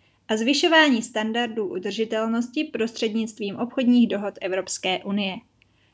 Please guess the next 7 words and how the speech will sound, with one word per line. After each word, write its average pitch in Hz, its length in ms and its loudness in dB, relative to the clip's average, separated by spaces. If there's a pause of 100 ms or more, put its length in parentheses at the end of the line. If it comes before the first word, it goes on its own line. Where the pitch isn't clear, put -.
(140)
Udržitelnost 214 960 0
již 214 220 -4
není 240 240 6
možností, 254 840 -2 (140)
ale 208 220 4
je 196 120 4
nutností. 196 920 -4